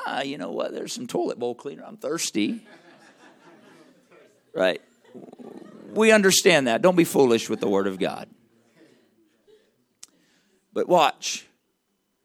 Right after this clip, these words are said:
They, who's they? Who? The believer. Not the elder. The believer.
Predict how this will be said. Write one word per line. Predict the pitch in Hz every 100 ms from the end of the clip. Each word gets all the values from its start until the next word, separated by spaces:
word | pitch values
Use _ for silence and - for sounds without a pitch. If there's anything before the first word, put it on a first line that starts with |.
| _ _ _ _ _ _ _ -
They, | 107 151 170 180 208 - _ _ _ _
who's | 196 185 131
they? | 127 147 175 - _ _ _ _ _ _ _ _ _ _ _ _ _ _ _ _ _ _ _ _ _ _
Who? | 180 202 - - _ _ _ _ _ _ _ _ _ _ _ _ _
The | 214
believer. | 294 349 233 - - _ _ _ _ _ _ _ _ _
Not | 202 233 - - _ _ _ _ _ _ _ _ _ _ _
the | 175 175
elder. | 175 185 214 214 185 - _ _ _ _ _ _ _ _ _ _ _ _ _ _ _
The | - 220
believer. | 262 302 285 196 -